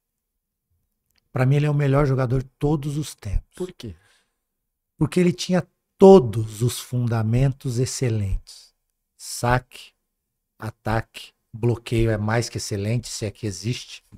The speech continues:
Speaker 1: Ele passava, viu? Gustavo passava, já jogou passando. Defendia bem. E eu exemplifico sempre. Você assistiu muito vôlei,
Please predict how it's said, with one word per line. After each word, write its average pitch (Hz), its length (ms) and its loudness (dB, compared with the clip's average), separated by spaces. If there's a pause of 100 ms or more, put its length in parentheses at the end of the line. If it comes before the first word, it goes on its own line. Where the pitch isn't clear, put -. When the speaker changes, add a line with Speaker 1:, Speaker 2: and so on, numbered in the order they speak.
(1900)
Speaker 1:
Ele 120 80 -8
passava, 160 540 2
viu? 123 180 -2 (1200)
Gustavo - 260 -8
passava, 120 480 0
já 87 80 -12
jogou 90 240 -8
passando. 101 540 -4 (680)
Defendia 113 560 -2
bem. 104 380 -4 (1200)
E 156 60 2
eu 160 80 6
exemplifico 156 680 0
sempre. 104 680 -4 (160)
Você - 260 0
assistiu 117 580 0
muito 139 360 4
vôlei, 170 580 6